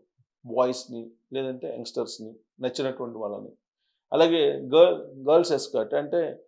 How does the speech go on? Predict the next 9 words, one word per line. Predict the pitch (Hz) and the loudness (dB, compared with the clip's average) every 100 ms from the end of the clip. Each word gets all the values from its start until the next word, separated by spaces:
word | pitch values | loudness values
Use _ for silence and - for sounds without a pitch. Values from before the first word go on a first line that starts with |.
| _ _ _ - _ - | _ _ _ -20 _ -4
మహిళల్ని, | 143 175 175 165 160 143 - _ _ _ _ _ _ _ _ - 156 | 2 4 4 2 -4 -6 -10 _ _ _ _ _ _ _ _ -20 -4
నచ్చినటువంటి | 143 143 160 165 160 147 | -2 -2 0 2 0 0
వాళ్ళని | 143 135 120 | 0 0 -6
ఎంపిక | 127 139 123 | -6 -6 -6
చేసుకుంటే | 123 131 135 | -8 -10 -8
వాళ్ళకి | 196 143 139 139 147 135 120 120 _ _ _ _ _ 139 | -4 -2 -2 -4 -6 -10 -12 -16 _ _ _ _ _ -10
ఈ | 139 | -8
మహిళల్ని | 131 127 127 139 135 | -6 -6 0 -2 -2
పంపించడం. | 139 110 107 107 - - | -6 -10 -10 -14 -16 -20